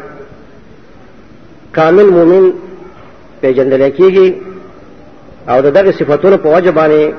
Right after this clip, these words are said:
مسلمان کامل مؤمن کېږي. ورونو، لکه څرنګه چې کفر درکات دي، یعنې طبقې دي، لاندې،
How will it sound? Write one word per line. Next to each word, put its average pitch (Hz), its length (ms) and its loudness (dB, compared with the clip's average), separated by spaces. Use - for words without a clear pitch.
مسلمان 151 680 0
کامل 156 320 0
مؤمن 139 420 0
کېږي. 101 280 -8
ورونو، 190 380 2
لکه 139 260 -2
څرنګه 190 360 0
چې 156 60 0
کفر 151 260 0
درکات 135 580 0
دي، 202 120 0
یعنې 147 340 -4
طبقې 170 320 -2
دي، 165 180 0
لاندې، 185 400 2